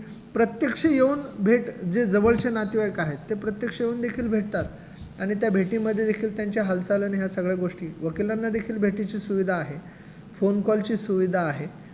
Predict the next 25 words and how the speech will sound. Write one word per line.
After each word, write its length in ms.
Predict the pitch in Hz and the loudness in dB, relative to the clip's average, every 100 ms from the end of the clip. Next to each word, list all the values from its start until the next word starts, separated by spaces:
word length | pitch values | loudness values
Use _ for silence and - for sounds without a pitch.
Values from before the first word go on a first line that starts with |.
| - - | -20 -12
अ, 100 | 170 165 156 151 147 | -6 -4 -2 -4 -2
व्हिडिओ 340 | 160 185 202 277 | 4 6 8 6
कॉलिंगची 480 | 254 247 247 262 | 4 4 2 0
सुविधा 340 | 226 233 226 226 | -2 0 2 4
देखील 300 | 214 214 202 | 4 2 2
आहे. 120 | 180 | 4
वकिलांनी 440 | 180 180 202 202 | 2 0 -2 -2
ती 160 | 196 208 | 0 0
रजिस्टर 420 | 180 170 185 220 | 0 0 -2 -2
करावी 380 | 196 202 190 185 | 0 0 2 2
लागते, 300 | 175 - - - - - - - | 0 -2 -10 -12 -18 -18 -10 -2
त्याला 220 | 175 190 | 2 2
अप्रूव्ह 340 | 156 185 226 | 2 2 2
दिलं 220 | 196 208 | 4 4
जातं 300 | 202 185 185 214 - - - | 4 2 0 -10 -12 -18 -6
आणि 180 | 175 196 | -2 0
त्या 160 | 202 185 | 0 0
अप्रूव्हनंतर 600 | 185 202 196 185 190 196 | 2 0 0 -2 -4 -4
त्यांची 300 | 190 180 202 | -4 -4 -2
मुलाखत 340 | 170 170 170 | -2 -2 -2
दिली 240 | 147 139 | -4 -6
जाते. 240 | 120 131 - - - - - - - - - - | -8 -10 -14 -18 -20 -20 -20 -20 -20 -20 -14 2
ह्या 140 | 254 | 4
सुविधा 460 | 269 269 254 277 277 | 4 2 2 6 6
सगळ्या 340 | 269 247 254 | 4 0 0